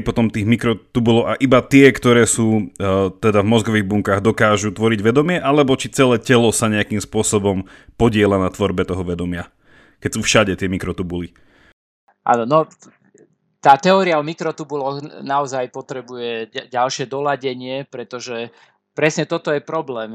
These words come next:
Speaker 2: že mikrotubuly sú všade a nemyslím si, že Penrose, Penroseov názor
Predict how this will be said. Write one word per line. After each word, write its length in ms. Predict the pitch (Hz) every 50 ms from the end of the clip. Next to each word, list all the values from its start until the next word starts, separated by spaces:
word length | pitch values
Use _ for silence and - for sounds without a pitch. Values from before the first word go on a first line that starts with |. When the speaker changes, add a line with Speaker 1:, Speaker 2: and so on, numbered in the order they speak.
| 117 123
Speaker 2:
že 160 | 123 123 117
mikrotubuly 560 | 135 - 151 135 131 - 131 123 131 131 131
sú 160 | - 127 113
všade 480 | - - 131 110 113 127 143 147 156 151 _ _ _ _ _ _ _ _ _ _ _
a 560 | - - - 117 113 117 117 113 113 117 113 - _ _ _ _ 117 117 -
nemyslím 480 | 117 147 165 180 180 - - 156 156
si, 160 | 151 165 151 127
že 80 | 135
Penrose, 800 | - - 147 147 156 156 151 143 139 139 147 143 131 - - - - - -
Penroseov 480 | _ - 135 143 143 139 131 147 135 127
názor 480 | 127 127 123 123 131 131 123 135 123